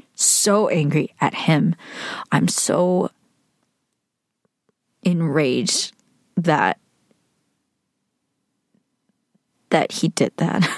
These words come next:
<laughs> and that he didn't hang on,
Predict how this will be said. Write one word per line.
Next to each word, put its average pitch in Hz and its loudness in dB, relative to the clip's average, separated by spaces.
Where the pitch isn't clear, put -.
<laughs> - -18
and 170 4
that 123 2
he 160 0
didn't 170 2
hang 160 0
on, 143 2